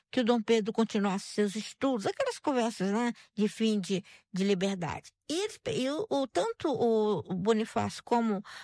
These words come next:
a princesa, a princesa Leopoldina descobriram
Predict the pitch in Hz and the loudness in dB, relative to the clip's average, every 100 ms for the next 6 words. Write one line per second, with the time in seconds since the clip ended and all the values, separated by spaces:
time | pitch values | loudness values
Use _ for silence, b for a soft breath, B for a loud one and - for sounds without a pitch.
0 | B - 214 214 208 208 190 190 - - | B -4 -2 -2 -2 -2 -2 -2 -4 -4
1 | 196 - 180 185 170 196 220 233 - 214 | -4 -4 -2 -2 -2 -4 -4 -6 -4 -2
2 | 269 254 | 0 -2